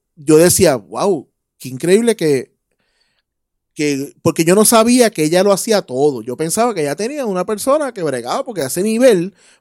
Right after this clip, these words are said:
pues no, eso, ella bregaba y editaba todo, pero ella no se preocupa en el noise. Y la, la casa productora <laughs> le importan tres, ¿sabes? Ella lo que quiere es que hagan chavos por ahí para abajo. Pero yo pienso que cuando tú haces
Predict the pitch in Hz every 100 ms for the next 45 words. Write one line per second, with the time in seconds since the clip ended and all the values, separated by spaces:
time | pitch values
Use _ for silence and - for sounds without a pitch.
0 | - 117 135 240 233 156 190 214 196 165
1 | 190 214 208 226 233 226 208 202 202 196
2 | 202 226 180 147 139 151 175 208 196 185
3 | 190 208 220 180 151 175 214 147 - _
4 | _ _ 170 147 139 139 - 135 127 139
5 | 196 185 208 214 - 247 233 - 143 147
6 | 151 190 170 175 208 - _ - 135 123
7 | 123 160 185 185 175 185 180 160 175 175
8 | - 165 170 - 156 147 123 147 123 98
9 | _ _ _ _ _ _ _ - 190 190
10 | 185 180 175 165 - _ _ 156 - 170
11 | 170 185 240 269 - 233 196 180 165 160
12 | 151 170 185 240 226